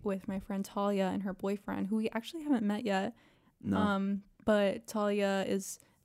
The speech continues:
Speaker 1: you know, I keep on, like, mentioning her, and I'm like, "Oh, it's the girl, the bud tender that, like, I gave the necklace to, okay? It's
Speaker 2: Yes.
Speaker 1: that girl." And I took pictures of her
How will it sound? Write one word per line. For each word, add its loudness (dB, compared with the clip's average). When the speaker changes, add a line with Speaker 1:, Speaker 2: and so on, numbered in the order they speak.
Speaker 1:
you -6
know, -6
I -6
keep -4
on, 4
like, -4
mentioning -2
her, -2
and -4
I'm -8
like, -10
"Oh, 2
it's -6
the -6
girl, 0
the 2
bud 2
tender 0
that, -2
like, -4
I 2
gave 0
the -2
necklace -4
to, -6
okay? -4
It's -6
Speaker 2:
Yes. -2
Speaker 1:
that -6
girl." -4
And -6
I -6
took -8
pictures -6
of -8
her -2